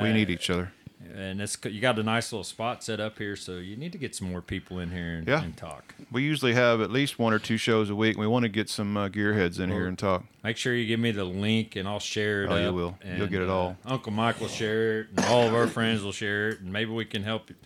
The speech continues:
Speaker 2: help each other out. This, this
Speaker 1: Yep.
Speaker 2: might grow our page.
Speaker 1: So if, uh,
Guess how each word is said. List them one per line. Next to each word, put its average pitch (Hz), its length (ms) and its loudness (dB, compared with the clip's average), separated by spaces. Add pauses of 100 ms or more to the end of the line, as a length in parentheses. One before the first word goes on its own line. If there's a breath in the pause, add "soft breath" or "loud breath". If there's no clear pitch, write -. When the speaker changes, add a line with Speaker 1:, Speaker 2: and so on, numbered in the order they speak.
(280 soft breath)
Speaker 2:
help 110 260 -2
each 113 220 -4
other 104 340 0
out. 90 320 -8
This, 95 280 -8 (120)
this 101 140 -4
Speaker 1:
Yep. 104 100 2
Speaker 2:
might 101 240 -6
grow 98 300 -4
our 90 160 -6
page. 95 500 -6 (480 soft breath)
Speaker 1:
So 110 380 4
if, - 160 -4
uh, 104 320 2